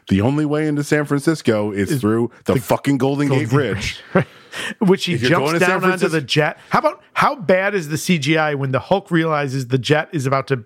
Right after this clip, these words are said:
Speaker 2: crash into the bridge and he gets a <laughs> like, kind of
Speaker 1: He's
Speaker 2: look
Speaker 1: like,
Speaker 2: on his face and jump.
Speaker 1: "Ruh-roh."
Speaker 2: Yeah, yeah, <laughs> that's ex-, yes, yes.
Speaker 1: Mm-hmm.
Speaker 2: Oh, fuck. So Betty convinces Ross to take her to the Hulk,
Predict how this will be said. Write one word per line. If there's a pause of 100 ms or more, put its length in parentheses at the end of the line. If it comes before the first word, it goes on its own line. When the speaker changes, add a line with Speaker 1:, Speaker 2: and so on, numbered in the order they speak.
Speaker 2:
crash
into
the
bridge (260)
and
he
gets
a (300)
<laughs> (880)
like, (200)
kind
of
Speaker 1:
He's
Speaker 2:
look
Speaker 1:
like,
Speaker 2:
on
his
face
and
jump.
Speaker 1:
"Ruh-roh." (100)
Speaker 2:
Yeah, (220)
yeah, (100)
<laughs>
that's
ex-, (100)
yes,
yes. (500)
Speaker 1:
Mm-hmm.
Speaker 2:
Oh,
fuck. (720)
So
Betty
convinces
Ross
to
take
her
to
the
Hulk,